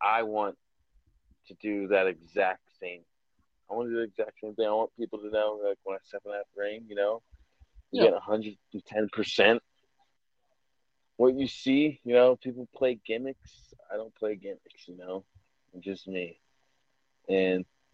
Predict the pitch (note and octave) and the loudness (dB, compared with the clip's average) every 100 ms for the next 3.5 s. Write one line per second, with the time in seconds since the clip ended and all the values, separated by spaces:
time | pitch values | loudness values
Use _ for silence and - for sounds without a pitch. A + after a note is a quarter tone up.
0 | _ - _ _ _ _ _ - _ G#2 | _ -20 _ _ _ _ _ -20 _ 6
1 | G2+ - - - - A2 A2+ _ _ _ | 6 4 -10 -16 0 0 0 _ _ _
2 | _ _ G2 F#2+ A2 G#2+ G2+ G2 G2+ - | _ _ -8 -2 0 0 2 0 0 -8
3 | - F2+ G2 A#2 | -12 -2 2 2